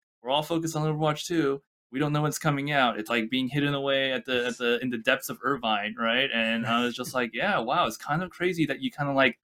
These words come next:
blew a three two lead against all these other, like,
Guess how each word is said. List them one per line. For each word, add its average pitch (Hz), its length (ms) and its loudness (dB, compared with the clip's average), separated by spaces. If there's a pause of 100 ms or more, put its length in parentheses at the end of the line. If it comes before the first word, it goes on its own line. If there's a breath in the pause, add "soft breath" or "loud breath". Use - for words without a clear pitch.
(440)
blew 131 400 2
a 120 40 2
three 123 320 2
two 120 280 0
lead 113 440 0 (240)
against 113 360 0
all 113 120 2
these 113 180 0
other, 113 200 0
like, 110 280 0